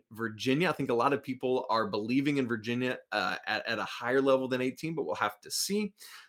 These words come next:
Number nineteen, San Diego State. Twenty, Bama. Twenty-one, the Oregon Ducks. Twenty-two, Michigan. Twenty-three, Illinois. Twenty-four, Dayton. And twenty-five, rounding it out, the Texas Tech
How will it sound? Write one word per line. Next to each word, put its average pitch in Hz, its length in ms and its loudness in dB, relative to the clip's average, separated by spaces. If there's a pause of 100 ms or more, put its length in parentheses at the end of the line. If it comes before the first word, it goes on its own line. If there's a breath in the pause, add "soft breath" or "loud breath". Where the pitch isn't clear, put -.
Number 147 180 8
nineteen, 151 560 6
San 120 280 0
Diego 107 320 0
State. - 560 4 (140)
Twenty, 160 380 2
Bama. 185 540 4 (320 soft breath)
Twenty-one, 147 680 4
the 123 80 4
Oregon 113 500 2
Ducks. 190 320 6
Twenty-two, 143 760 2
Michigan. 180 640 2 (300 soft breath)
Twenty-three, 175 640 2
Illinois. 147 680 4
Twenty-four, 135 720 2
Dayton. 123 420 0 (120)
And 117 260 -2
twenty-five, 107 920 -2 (300 soft breath)
rounding 160 380 4
it 123 100 4
out, 117 260 2
the 110 60 -4
Texas 135 440 0
Tech 120 320 2